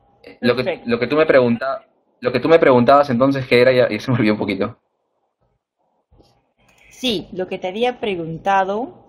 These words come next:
Speaker 2: era sobre cuando tú postulaste a tus programas, en este caso
Speaker 1: Ah, ok.
Speaker 2: maestrías o en este caso doctorados,
Speaker 1: Claro.
Speaker 2: pero, ¿a cuántas consideraste?
Speaker 1: Ya, ya, ya, sí, yo voy a responder eso.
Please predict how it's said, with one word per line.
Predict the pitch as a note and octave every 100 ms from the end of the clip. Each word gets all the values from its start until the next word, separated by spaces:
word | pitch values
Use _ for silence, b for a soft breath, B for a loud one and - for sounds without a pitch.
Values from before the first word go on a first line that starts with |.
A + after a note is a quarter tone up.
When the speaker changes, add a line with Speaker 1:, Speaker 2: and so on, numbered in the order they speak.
| _ _ _ -
Speaker 2:
era | G3+ F3+
sobre | F3 - G3+ F#3 F#3 F#3
cuando | F3 E3+ E3 E3
tú | C#4
postulaste | C4+ B3 - F#3 F3 E3+ E3+ F3 E3+
a | D#3+ -
tus | - F3 E3+ E3 -
programas, | _ F#3 F3 F3 E3+ F3+ A3+ - -
en | E3
este | D#3+ - E3
caso | E3 D#3+ E3+
Speaker 1:
Ah, |
ok. | D#3+
Speaker 2:
maestrías | D3 C#3 B2+ E3 E3 E3 D#3 E3
o | D#3+
en | D#3
este | D3+ D#3
caso | D3+ D3 D#3+
doctorados, | D#3 _ D#3 D3 D3+ -
Speaker 1:
Claro. | - - _ _ _
Speaker 2:
pero, | A3 -
¿a | -
cuántas | - A3+ A3+ A3
consideraste? | - G3 F#3+ E3+ D#3+ G#3+ - - - _ _ _ - - - _ _ _ _ _ _
Speaker 1:
Ya, | G#2 E2+ - _ _
ya, | A#2 G#2
ya, | G2 F2+
sí, | -
yo | G#2
voy | A#2
a |
responder | A#2+ A#2 F#2
eso. | F#2